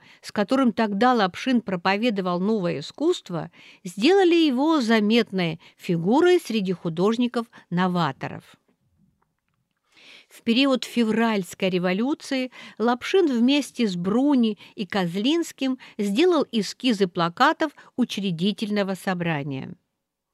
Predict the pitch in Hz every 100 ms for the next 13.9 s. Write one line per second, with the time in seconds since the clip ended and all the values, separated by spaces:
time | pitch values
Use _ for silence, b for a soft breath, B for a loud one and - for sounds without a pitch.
0 | b b b b b - 254 277 269 254
1 | - 254 233 226 - 262 262 254 247 240
2 | 233 - 233 226 B 208 214 - 349 359
3 | 285 240 214 190 240 262 247 233 226 -
4 | 226 202 190 165 165 151 - _ _ _
5 | b b b b - - 302 339 294 285
6 | 294 254 320 359 208 185 - 160 - b
7 | b - - 240 - 240 208 220 226 240
8 | 226 - 226 226 202 175 - 160 165 226
9 | 302 196 - B B - 226 226 - 302
10 | - 208 202 190 202 - 208 165 170 175
11 | - 170 _ 285 320 285 269 240 254 220
12 | 220 B B _ 294 277 415 381 330 302
13 | 262 302 294 294 254 233 180 156